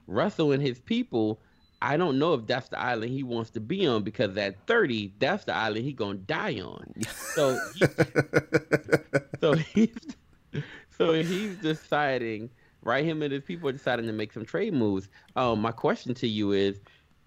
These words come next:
Speaker 1: who do you see as possibilities? Because that's the last piece to fall. And once he falls, then we'll have a complete understanding of what's going to happen in the N B A this year. He may be going to the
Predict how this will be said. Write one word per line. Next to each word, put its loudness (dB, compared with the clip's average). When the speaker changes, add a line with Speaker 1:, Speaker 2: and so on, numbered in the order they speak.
Speaker 1:
who 0
do 0
you 4
see 2
as 2
possibilities? -2
Because -2
that's -2
the 0
last 2
piece -4
to -6
fall. 0
And 0
once 2
he 0
falls, 2
then 0
we'll 2
have 0
a -2
complete -4
understanding 2
of 2
what's 0
going 0
to 0
happen -4
in -2
the -2
N -2
B 0
A 4
this -2
year. 2
He 4
may 4
be 2
going 2
to -2
the -2